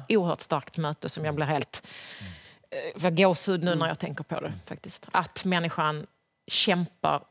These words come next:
Speaker 2: så mycket för att få tillbaka sitt liv och sin värdighet, alltså.
Speaker 1: Mm.
Speaker 2: Otroligt.
Speaker 1: Va-, vart tar de här mötena vägen i dig, så att säga?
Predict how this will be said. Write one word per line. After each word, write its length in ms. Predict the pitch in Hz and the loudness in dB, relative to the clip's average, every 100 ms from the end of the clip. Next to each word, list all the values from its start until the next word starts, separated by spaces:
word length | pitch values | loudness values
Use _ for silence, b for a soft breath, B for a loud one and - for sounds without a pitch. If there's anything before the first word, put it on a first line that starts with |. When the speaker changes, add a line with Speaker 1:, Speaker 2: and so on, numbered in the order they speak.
| _ - | _ -12
Speaker 2:
så 320 | - - 208 | -6 2 2
mycket 320 | 151 147 156 | 2 -4 -6
för 80 | - | -6
att 80 | 139 | -6
få 140 | 156 | -6
tillbaka 400 | - 147 151 - | -4 0 0 -2
sitt 200 | 147 - | -8 -6
liv 220 | 151 143 139 | -4 -4 -6
och 60 | |
sin 160 | 160 147 | -4 -2
värdighet, 460 | 147 143 147 - | 0 -2 -6 -10
alltså. 160 | 156 - | -16 -14
Speaker 1:
Mm. 300 | - 151 139 135 _ - | -10 -10 -10 -16 _ -14
Speaker 2:
Otroligt. 480 | - 156 160 - - _ _ | -8 -8 -8 -16 -20 _ _
Speaker 1:
Va-, 300 | - 262 226 135 - | 2 4 4 0 -12
vart 360 | - - 240 262 | -12 -2 -2 0
tar 180 | 277 254 | 2 4
de 120 | 254 | 4
här 80 | 220 | 4
mötena 380 | 233 226 214 214 | 2 0 0 2
vägen 380 | 269 285 202 | 4 4 2
i 40 | 190 | 0
dig, 320 | 269 - 156 | 0 0 0
så 100 | 147 | -4
att 100 | - | -2
säga? 300 | 151 - | 2 2